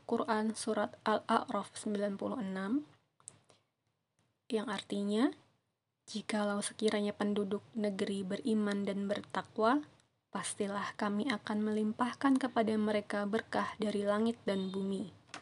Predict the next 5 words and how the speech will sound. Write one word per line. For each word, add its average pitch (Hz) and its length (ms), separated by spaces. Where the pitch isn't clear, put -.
Dua, 208 400
kelembutan 220 640
hati 240 460
dan 208 320
tawadu. 214 580